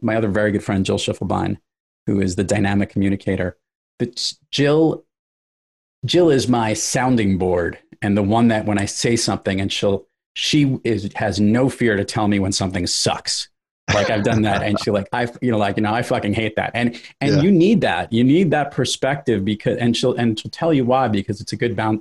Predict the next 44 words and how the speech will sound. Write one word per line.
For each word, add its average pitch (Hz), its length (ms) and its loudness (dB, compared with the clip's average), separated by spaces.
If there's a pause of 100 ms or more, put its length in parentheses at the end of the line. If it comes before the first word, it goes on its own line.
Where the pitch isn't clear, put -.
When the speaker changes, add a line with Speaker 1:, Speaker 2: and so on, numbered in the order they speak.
(140)
Speaker 1:
um, 104 160 -2
sounding 104 360 -2
board. - 220 -12 (540)
Uh, 110 60 2
Speaker 2:
Mm-hmm. 98 280 2
Speaker 1:
and - 80 -2
I 98 40 -2
respect 95 360 -2
her 98 80 -2
tremendously 95 420 -6
for - 140 -6
it. 135 60 0
Those 190 160 2
are - 40 -6
just 92 200 -6
two. 104 160 -4
There's 101 180 -2
many 113 260 2
others, 95 360 -2
Speaker 2:
Yeah, 104 140 0
Speaker 1:
but 101 80 -4
those 110 140 0
Speaker 2:
of - 120 -8
Speaker 1:
are - 20 -20
Speaker 2:
course. 104 320 0
Speaker 1:
the 98 40 0
ones 95 200 -2
that 95 100 -6
I'm 104 100 -8
close - 240 -12
to. - 60 -20 (600)
Um, 123 200 0
and 131 120 0
I 131 80 0
talked 135 260 0
about, 117 460 0
um, 104 480 0 (560)
you 120 120 2
know, 107 180 0
from, 104 340 -2
you 107 160 -2
know, 107 40 -4 (140)
your 101 120 -2
friends, 110 580 -2